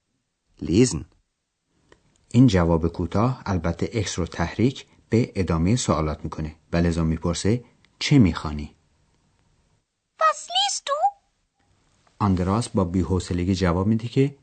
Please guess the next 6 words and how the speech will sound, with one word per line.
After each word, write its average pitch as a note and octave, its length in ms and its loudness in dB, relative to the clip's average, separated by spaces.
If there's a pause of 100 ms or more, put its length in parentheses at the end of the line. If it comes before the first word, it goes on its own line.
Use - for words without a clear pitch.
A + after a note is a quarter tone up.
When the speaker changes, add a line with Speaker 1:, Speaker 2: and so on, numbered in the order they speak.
(120)
Speaker 2:
کتاب F#2+ 440 2
می‌خونه. D#2+ 420 -8 (1900)
Speaker 1:
Ich - 40 2
lese D2+ 320 2
ein G2 260 0
Buch. - 380 2